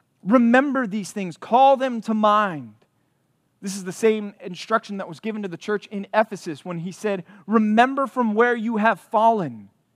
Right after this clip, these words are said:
and repent." Jesus is calling them to remember the, the foundations that once were so important and so vital to this church.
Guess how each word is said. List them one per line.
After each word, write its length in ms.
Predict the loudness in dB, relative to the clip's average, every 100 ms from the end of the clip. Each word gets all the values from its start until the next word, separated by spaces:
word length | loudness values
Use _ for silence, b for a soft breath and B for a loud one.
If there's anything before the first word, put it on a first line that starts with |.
| _ _ _ _ _ _ _
and 160 | -12
repent." 560 | -10 -8 -10 -10 _ _ _ _ _ _ _ _ _ _ _ _ _ _ _ _ _ _
Jesus 360 | -10 -10 -10
is 140 | -14 -10
calling 340 | -2 0 0
them 140 | -4 -10
to 100 | -8
remember 580 | -6 -4 -4 -4 -6 -8 b b
the, 100 | -14 -12
the 80 | -10
foundations 840 | -4 -4 -4 -2 -2 -2 -12 -12
that 160 | -12 -8
once 260 | -6 -6 -8
were 220 | -10 -10 b
so 400 | b -6 -2 -2
important 580 | -4 -10 -6 -4 -4 -6
and 100 | -16
so 140 | -10 -10
vital 480 | -2 -2 0 -4
to 140 | -6 -12
this 180 | -16 -16
church. 520 | -16 -16 -18 _